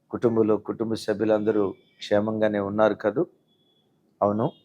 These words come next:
ఈ జనవరి మాసం అంతా మీ ఆధ్యాత్మిక జీవితం ఎలా సాగింది?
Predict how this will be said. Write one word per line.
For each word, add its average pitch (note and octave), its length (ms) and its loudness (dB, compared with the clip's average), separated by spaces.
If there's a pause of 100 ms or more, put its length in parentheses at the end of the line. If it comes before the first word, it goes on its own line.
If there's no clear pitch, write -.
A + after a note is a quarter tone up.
(1080)
ఈ A2+ 40 0
జనవరి B2+ 440 4
మాసం A2+ 400 -2
అంతా A2 380 0 (1000)
మీ A2 100 2
ఆధ్యాత్మిక A2+ 680 2
జీవితం F#2+ 540 -4 (220)
ఎలా G#2 200 4
సాగింది? A2+ 560 -2